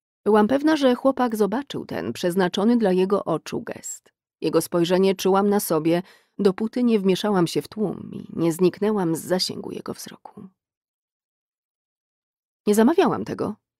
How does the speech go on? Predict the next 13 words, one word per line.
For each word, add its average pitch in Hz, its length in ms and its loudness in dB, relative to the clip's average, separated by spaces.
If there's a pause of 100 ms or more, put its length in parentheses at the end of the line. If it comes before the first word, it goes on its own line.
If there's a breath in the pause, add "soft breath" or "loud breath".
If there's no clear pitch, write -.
(280)
przerwałam 156 480 0
rozmowę 160 360 2
z - 60 -12
przyjaciółką, 180 680 -2 (280 loud breath)
by 190 140 2
uświadomić 208 600 0
Davidowi, 196 560 0
że 233 140 -4
zwyczajnie 160 540 -4
się 170 120 -10
pomylił. - 580 -12 (360)
„Ty 120 140 0
nie, 175 340 0